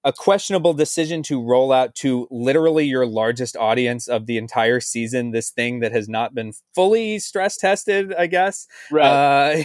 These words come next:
Speaker 1: <laughs> you know, maybe, maybe at least give me the conference championships to work out the bugs.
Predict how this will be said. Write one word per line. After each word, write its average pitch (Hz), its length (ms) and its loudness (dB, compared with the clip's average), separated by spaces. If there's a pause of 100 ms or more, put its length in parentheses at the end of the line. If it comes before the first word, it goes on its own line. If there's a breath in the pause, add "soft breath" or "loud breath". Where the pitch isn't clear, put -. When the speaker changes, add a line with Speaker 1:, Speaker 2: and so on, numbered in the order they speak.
(140)
Speaker 1:
<laughs> 156 220 -4
you 185 100 0
know, 151 160 0
maybe, 160 460 0 (240 loud breath)
maybe 240 220 2
at 175 80 0
least 269 240 0
give 226 120 0
me 185 60 -6
the 139 80 -2
conference 160 500 -2
championships 127 600 -6
to 117 80 -4
work 123 200 -2
out 110 140 -4
the 104 80 -12
bugs. 135 340 -2